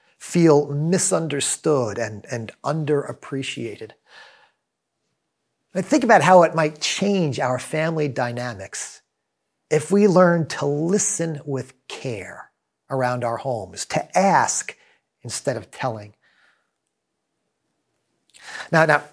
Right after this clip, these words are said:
uh, Karen and I learned the hard way not to ask a fourteen-year-old boy, "How was your day?" <laughs> I mean, that goes nowhere. It's just, it's too open-ended. It's better to ask a, a more focused, accessible question.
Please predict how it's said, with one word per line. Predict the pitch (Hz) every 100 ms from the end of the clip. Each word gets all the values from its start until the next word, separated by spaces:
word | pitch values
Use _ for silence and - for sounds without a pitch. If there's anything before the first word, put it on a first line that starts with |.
| _
uh, | 156 170
Karen | - 226
and | 196
I | 165
learned | 165 175 156
the |
hard | - 202 208 139
way | 101 110 127 - - -
not | 131 151 202 202
to | 185
ask | 165 160 160
a |
fourteen-year-old | - - 175 175 - 185 165 160 160 160 156 117
boy, | 151 120 120 143 - _
"How | - 117 127
was | 156 151
your | 185
day?" | 165 277 143 113 - _
<laughs> | - - - - _ - - - -
I | 165
mean, | 165
that | 220
goes | 214 190
nowhere. | 156 165 180 170 127 - -
It's | 135 -
just, | 165 -
it's | 170 123
too | - 202 202
open-ended. | 185 170 170 139 131 127 107 - - _ _ _ _ _ _ _ _ _ _ _ _
It's | 247 254
better | 294 302
to | 226
ask | 208 202 -
a, | 175
a | 175
more | 170 170 156
focused, | - - - 147 147 - - -
accessible | - - 147 - 127 113
question. | - - - - -